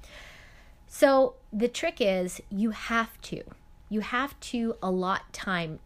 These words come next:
to spending, uh, you know, spend time to figure out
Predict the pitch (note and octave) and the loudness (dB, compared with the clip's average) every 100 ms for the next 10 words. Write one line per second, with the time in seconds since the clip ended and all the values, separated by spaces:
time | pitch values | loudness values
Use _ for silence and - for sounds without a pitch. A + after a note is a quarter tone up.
0 | - G#3 - - G#3+ A#3 A#3+ A#3 - F3+ | -8 -6 -4 0 0 0 -2 -4 -6 -6
1 | - F#3+ D#3+ - A3 B3 - D#3 E3 G3+ | -2 -2 -2 -2 -2 -2 -2 -2 -2 -6
2 | - B3 B3+ - E3 E3+ E3+ | -6 -4 -2 -2 2 2 0